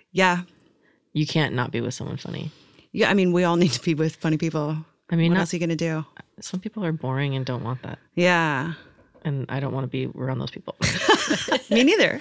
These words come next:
Speaker 1: <laughs>
Speaker 2: I feel that.
Speaker 1: Thank God for funny people.
Speaker 2: I know.
Speaker 1: Whew.
Speaker 2: Ugh, I love 'em so much. I, I tried to date a normal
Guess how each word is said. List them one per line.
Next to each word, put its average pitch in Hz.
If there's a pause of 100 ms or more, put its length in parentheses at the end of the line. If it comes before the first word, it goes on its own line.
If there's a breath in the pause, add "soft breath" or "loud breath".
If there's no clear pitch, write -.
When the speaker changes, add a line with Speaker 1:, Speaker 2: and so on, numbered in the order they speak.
Speaker 1:
<laughs> 320
Speaker 2:
I 320
feel 190
that. 175 (120)
Speaker 1:
Thank 220
God 190
for -
funny 185
people. 170
Speaker 2:
I 170
know. 151
Speaker 1:
Whew. 220 (140)
Speaker 2:
Ugh, 190 (320 loud breath)
I 170
love 165
'em 160
so 151
much. -
I, 156 (1080 loud breath)
I 165
tried 170
to 156
date 139
a 127
normal 123